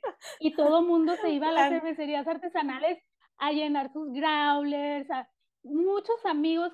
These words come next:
Speaker 2: que no tomaban artesanal, que ahorita los considero mis casos de éxito, fue que, "¿Qué tomo?". O sea, y yo, "Ah, pues, normalmente, ¿qué tomas?". "Tal y tal cerveza". "Ah, pues, pregunta por esos estilos. Mira, puedes ir aquí, tienen una muy buena".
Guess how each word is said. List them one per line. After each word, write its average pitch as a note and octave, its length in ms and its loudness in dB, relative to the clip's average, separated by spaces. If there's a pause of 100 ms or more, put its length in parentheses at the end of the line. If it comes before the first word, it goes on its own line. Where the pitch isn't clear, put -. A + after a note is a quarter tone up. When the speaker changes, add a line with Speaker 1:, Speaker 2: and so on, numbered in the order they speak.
Speaker 2:
que C#4 120 -6
no C4+ 280 -6
tomaban F#4 540 0
artesanal, B3+ 840 -4 (300)
que C#4 100 2
ahorita A#3+ 400 0
los E4 140 0
considero B3 520 -2
mis C#4 260 0
casos A#3+ 300 -6
de A3+ 220 -6
éxito, C4+ 580 -2
fue B3+ 340 0
que, C4 240 0
"¿Qué D4+ 260 0
tomo?". D#4+ 380 4
O A#3+ 60 -2
sea, A3 280 -2 (260)
y B3+ 80 -2
yo, E4+ 80 4
"Ah, F4 180 2
pues, F#4+ 120 2
normalmente, D#4 520 2
¿qué F4 100 -6
tomas?". C4 380 -4 (200)
"Tal C4+ 200 2
y D#4 100 2
tal D4 180 2
cerveza". C#4 400 0
"Ah, C4+ 220 0
pues, B3+ 160 -6
pregunta A3+ 400 -6
por C#4 140 -2
esos A#3 240 -6
estilos. B3 560 0
Mira, F#3+ 220 -6
puedes A3+ 280 -4
ir C#4 120 2
aquí, D4+ 460 2
tienen A#3+ 280 -4
una A#3 140 -4
muy A3+ 120 -4
buena". D4+ 480 2